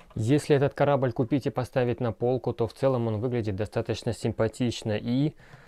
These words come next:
из расстояния в пару метров он не кажется таким игрушечным и оляпистым. Но если чуть ближе присмотреться, то видно, что здесь цвета несколько блёклые и явно отдают Китаем. То есть это основная проблема этого набора.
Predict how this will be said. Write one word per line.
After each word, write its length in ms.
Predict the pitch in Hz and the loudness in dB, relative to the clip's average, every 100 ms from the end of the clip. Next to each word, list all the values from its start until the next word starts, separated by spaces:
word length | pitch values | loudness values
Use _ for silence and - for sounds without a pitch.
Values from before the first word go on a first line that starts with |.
| - - - | -20 -20 -6
из 320 | 131 - - | -6 -6 -6
расстояния 680 | 113 - 107 107 123 123 | -6 -2 -2 0 0 0
в 60 | 107 | -2
пару 260 | - 123 113 | -2 0 0
метров 440 | 110 127 - 117 - | 0 -2 -2 -4 -2
он 180 | 120 123 | -2 0
не 100 | 107 | 0
кажется 460 | 120 117 113 - | 0 0 -2 -6
таким 540 | - 101 - 120 123 113 _ _ _ - _ | -4 -6 -2 -2 0 -4 _ _ _ -20 _
игрушечным 880 | 113 104 117 135 - 123 - 117 117 | -4 2 2 2 0 -4 -2 0 2
и 20 | |
оляпистым. 680 | 120 120 110 107 101 - 110 | 2 2 2 0 -4 -2 0
Но 140 | 127 | 2
если 380 | 127 123 120 120 | 2 2 0 -2
чуть 260 | 113 127 107 | -4 -4 -2
ближе 380 | 113 131 120 117 | -2 0 0 0
присмотреться, 760 | 113 113 113 104 127 143 120 | -2 -2 -4 0 2 2 0
то 160 | - 117 | 0 0
видно, 340 | 113 131 117 | 0 0 -2
что 260 | - - 110 | -2 0 0
здесь 280 | 104 110 - | 2 0 0
цвета 420 | 113 110 - 117 | -2 0 0 0
несколько 560 | 117 117 - 107 - | 0 0 -2 0 0
блёклые 720 | 98 107 120 143 - 131 131 113 | 0 2 4 4 2 2 2 0
и 160 | 120 | -2
явно 480 | 117 104 113 123 113 | 2 2 2 2 0
отдают 400 | 98 101 110 110 | 0 0 0 0
Китаем. 580 | - - 120 110 95 92 - - - - - - | -4 -2 0 0 -2 -8 -12 -20 -20 -20 -20 -6
То 100 | - | 2
есть 180 | 110 - | 2 2
это 180 | 123 117 | 2 2
основная 460 | - 113 110 127 | 2 2 2 2
проблема 480 | 113 117 110 123 113 | 2 2 4 4 4
этого 280 | 110 113 107 | 2 2 2
набора. 580 | 110 110 117 110 98 | 2 2 2 4 2